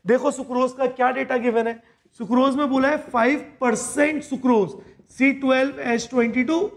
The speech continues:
ओ इलेवन। तो फ़ाइव परसेंट सुक्रोज का मतलब क्या है? इसका मतलब है फ़ाइव gram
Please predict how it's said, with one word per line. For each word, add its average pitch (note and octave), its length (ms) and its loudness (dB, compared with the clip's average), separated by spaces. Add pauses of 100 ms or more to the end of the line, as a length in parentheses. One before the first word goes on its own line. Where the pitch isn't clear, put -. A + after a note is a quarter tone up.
ओ A3+ 200 4
इलेवन। F3 380 -4 (460)
तो C#4 80 2
फ़ाइव B3+ 480 0
परसेंट D4+ 540 0
सुक्रोज C#4 480 -2
का C#4 160 2
मतलब C4 460 0
क्या B3 200 2
है? A3+ 360 -2 (320)
इसका D4 300 -2
मतलब C4+ 380 0
है A#3+ 180 0 (500)
फ़ाइव C4 540 0
gram A#3+ 400 2